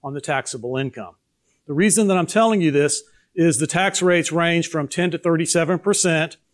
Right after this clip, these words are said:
and I wanna just give you a really easy way to go through, and,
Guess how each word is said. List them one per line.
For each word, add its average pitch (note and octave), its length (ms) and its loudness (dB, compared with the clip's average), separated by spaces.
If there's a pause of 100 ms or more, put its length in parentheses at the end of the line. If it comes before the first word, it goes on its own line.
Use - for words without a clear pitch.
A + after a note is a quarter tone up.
(600)
and E3+ 160 2
I E3+ 60 4
wanna A#3+ 280 6
just F#3+ 280 0
give F#3+ 180 2
you F#3+ 180 4
a E3 60 4
really F#3+ 720 2
easy F#3+ 400 0
way E3+ 680 0
to E3+ 100 -2
go F3+ 200 4
through, F#3 340 4
and, E3+ 160 -2